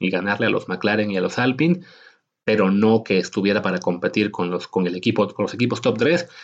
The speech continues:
Y ahora hay quien siente que, al menos de inicio, por ahí le compiten a Mercedes. Y claro, pues, teniendo ahí un Fernando Alonso como piloto principal, la verdad es que sí, la, la ilusión de,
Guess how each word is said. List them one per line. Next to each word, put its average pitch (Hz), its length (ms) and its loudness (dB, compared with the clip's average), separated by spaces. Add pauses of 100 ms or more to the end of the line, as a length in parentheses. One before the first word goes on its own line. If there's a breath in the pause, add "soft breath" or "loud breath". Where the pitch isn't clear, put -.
(220 loud breath)
Y 101 140 2
ahora 98 560 4
hay 104 180 0
quien 151 240 0
siente 156 480 2
que, 202 360 0 (180)
al 98 260 0
menos 156 320 4
de 113 80 4
inicio, 160 580 2 (380)
por 104 180 2
ahí 110 200 4
le 139 140 4
compiten 98 420 -2
a 92 60 0
Mercedes. 165 600 0 (320 loud breath)
Y - 120 -2
claro, 107 300 2
pues, - 240 -2
teniendo 104 300 0
ahí 110 140 2
un 113 100 2
Fernando 107 380 2
Alonso 110 560 2 (200)
como 90 460 -2
piloto 98 300 2
principal, 120 640 0 (400 soft breath)
la 95 160 0
verdad 87 220 0
es 87 80 -6
que 104 100 -6
sí, 95 200 0
la, 85 280 0
la 90 220 -2
ilusión 98 420 0
de, 95 240 2